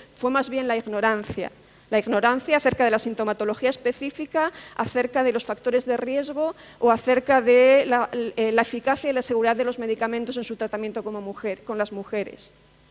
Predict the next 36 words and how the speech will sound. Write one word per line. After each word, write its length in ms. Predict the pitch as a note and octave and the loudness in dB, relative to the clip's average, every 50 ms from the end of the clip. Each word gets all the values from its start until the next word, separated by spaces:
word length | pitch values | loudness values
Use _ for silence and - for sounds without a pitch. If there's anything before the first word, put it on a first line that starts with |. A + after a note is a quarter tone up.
| _ - - - - - - - - - - - - - - - | _ -18 -18 -18 -20 -20 -20 -20 -20 -20 -20 -20 -20 -20 -8 -4
En 140 | B3 A#3+ B3 | 0 0 0
definitiva, 760 | B3 - C4+ C4 B3 B3 B3 D#4 D#4 D#4+ F#4 G4+ G#4 - - - - - - _ _ _ _ | 0 0 -2 -2 -4 -4 -2 -4 -2 0 0 0 0 -4 -10 -16 -20 -20 -20 _ _ _ _
lo 260 | - B3 A#3+ A#3+ A#3+ | -4 -2 0 0 0
que 100 | A#3+ B3+ | -2 -4
se 160 | A#3 - A#3 G#3+ | -4 -2 -2 -2
decide 560 | G#3+ G#3+ G#3+ - - D4 D#4 D4+ F4 E4+ D#4+ | -2 -2 -4 -6 -8 -8 -6 -4 -4 -4 -4
ignorar 560 | D#4 - C#4+ C4+ B3+ B3 B3+ B3 C4+ D4+ E4+ G#4 - - - - - | -6 -6 -6 -4 -2 0 2 2 2 2 0 -4 -10 -16 -18 -8 -6
es 100 | C4 - | -6 -4
tan 160 | - C#4 C4+ | -4 -4 -4
importante 640 | C4 C4 A#3 B3 A#3 A#3 - C4 C4+ C#4 B3+ C#4+ C4+ | -4 -2 -2 -4 -4 -4 -4 -6 -6 -6 -6 -6 -6
como 180 | C4+ B3 A#3+ | -4 -2 -2
lo 120 | A#3 A3+ A#3 | -2 -2 -4
que 80 | A3+ | -6
se 140 | - - A3+ | -8 -6 -6
decide 360 | A3 A3 A3 - B3 A#3+ B3+ | -6 -6 -6 -6 -4 -4 -4
conocer 400 | B3 A#3+ A3+ A3 A#3 - A3+ G#3+ | -4 -6 -8 -8 -8 -6 -6 -4
en 100 | A3 G#3+ | -4 -4
la 120 | G#3 G3 G3+ | -4 -6 -4
ciencia. 520 | - A3+ G#3 G3+ G3+ G3+ - - - - - - - - - - _ A3 | -4 -4 -4 -4 -6 -10 -10 -10 -10 -12 -12 -18 -20 -20 -20 -14 _ -4
Y 60 | G#3+ | -2
en 100 | A3+ B3+ | -2 -2
estas 220 | C#4+ - D#4+ D#4 | -2 -2 -4 -6
decisiones, 640 | D4 C#4+ - C#4 B3+ - D4 C#4 C#4 D4+ D#4+ F4 - | -6 -8 -8 -8 -8 -6 -6 -6 -6 -6 -8 -6 -6
los 100 | A#3 A#3 - | -8 -8 -6
científicos 540 | - A3 A3 G#3+ B3+ - D#4+ D4 D#4+ D#4+ D#4+ | -8 -10 -10 -10 -12 -12 -10 -10 -10 -8 -6
y 60 | D4 | -6
las 160 | C4+ C4 - | -6 -6 -6
científicas 680 | - A#3+ A#3+ G#3+ - B3+ - C#4+ C4+ - D4+ D#4+ - - - - - - | -8 -10 -8 -8 -10 -12 -12 -12 -6 -6 -6 -6 -6 -10 -16 -20 -20 -8
las 200 | - A3+ A3 - | -6 -6 -6 -4
toman 260 | - - C4 D4 D#4 D#4+ | -4 -4 -4 -4 -4 -4
condicionados 640 | - D4 C#4+ C4 C4 - C4 A#3+ B3 A#3+ B3 B3+ - | -4 -4 -4 -4 -4 -4 -2 -2 -2 -2 -2 -4 -4
por 140 | - A#3 A3+ | -6 -6 -6
sus 140 | - G#3+ | -6 -6
propias 300 | - - A#3 A#3 B3 B3 | -6 -6 -2 -2 -2 -2
situaciones 460 | - A#3 - A3 G#3+ - A3+ A3 G#3+ - | -4 -6 -6 -6 -6 -6 -8 -8 -8 -6
parciales, 760 | - G#3 G#3 - - A#3+ A3+ G#3 F#3+ F#3 - - - - | -6 -6 -6 -2 0 0 0 0 0 -4 -8 -12 -14 -16